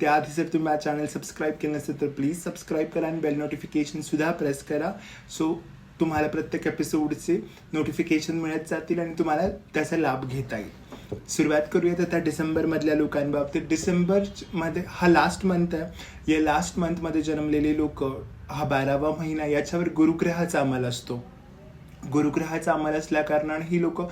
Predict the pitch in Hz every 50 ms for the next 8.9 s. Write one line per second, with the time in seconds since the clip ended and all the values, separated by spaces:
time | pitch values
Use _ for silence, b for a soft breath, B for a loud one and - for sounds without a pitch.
0 | B B B B B - - 151 - - 185 175 180 175 170 170 165 160 - 180
1 | 170 160 - - - - 156 151 151 151 - - - - - - - - - -
2 | - - - 180 170 - - - 190 190 208 208 180 156 - - - 160 143 139
3 | - - 156 147 151 151 151 147 - - - 175 170 170 - 156 156 147 143 156
4 | 156 156 143 151 151 151 160 156 147 143 - - - 156 139 135 - 143 143 143
5 | 151 160 156 175 165 165 165 - 151 143 143 143 139 135 - - - 151 147 139
6 | B B B B B B - - 175 185 190 202 196 202 196 - 202 190 175 170
7 | 170 - 196 190 - 214 185 175 165 170 170 170 175 185 185 175 180 170 170 156
8 | 156 156 151 - 175 170 - 156 147 147 147 147 143 139 - - -